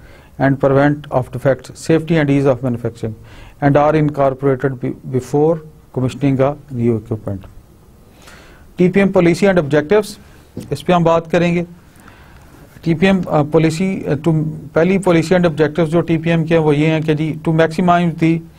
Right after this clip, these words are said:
to maximize the overall equipment effectiveness, जो भी इक्विपमेंट है, as a policy टीपीएम में उस पे फोकस करती है,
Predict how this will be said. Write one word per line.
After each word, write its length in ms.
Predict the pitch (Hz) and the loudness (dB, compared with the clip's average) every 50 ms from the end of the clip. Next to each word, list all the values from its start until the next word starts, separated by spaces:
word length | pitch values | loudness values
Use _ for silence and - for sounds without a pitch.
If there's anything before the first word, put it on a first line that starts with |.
| - - - - - - - | -20 -20 -20 -20 -16 -8 -4
to 80 | 156 | -2
maximize 540 | 151 160 170 165 - 196 175 170 165 165 160 165 | 0 2 2 0 0 0 2 2 2 2 2 0
the 80 | 175 - | 0 2
overall 400 | 180 180 185 185 180 175 170 - 170 160 | 2 2 4 4 4 2 2 0 -4 -4
equipment 440 | 160 - 165 151 165 165 151 147 - | -2 -4 -2 -2 0 0 -2 -2 -2
effectiveness, 500 | - 127 127 - 135 123 120 110 98 104 - - - - | -2 -4 -4 -4 -4 -4 -4 -4 -6 -8 -12 -18 -16 -10
जो 220 | 175 131 143 165 170 | -6 -2 0 0 2
भी 140 | 160 185 | 2 2
इक्विपमेंट 480 | 170 165 175 170 160 165 165 156 151 147 | 0 0 0 -2 -2 0 -2 0 0 0
है, 120 | 147 151 151 - - - - - - - - - - - - | 0 -2 -4 -8 -16 -16 -18 -18 -18 -18 -18 -20 -8 -4 -2
as 140 | 143 139 160 | 0 0 0
a 40 | |
policy 480 | 156 156 160 156 160 165 160 180 170 151 | 0 0 2 2 2 2 0 -2 -4 -2
टीपीएम 320 | 156 147 147 156 151 147 | -4 -4 0 0 0 0
में 100 | 147 147 | 0 0
उस 100 | 139 - | -2 -2
पे 100 | - 143 | -2 -4
फोकस 340 | 139 - 135 123 - 139 139 | -2 -2 -2 -4 -4 -4 -4
करती 320 | - 131 120 117 113 123 123 | -2 -2 -2 -2 -2 -4 -4
है, 140 | 131 135 | -4 -4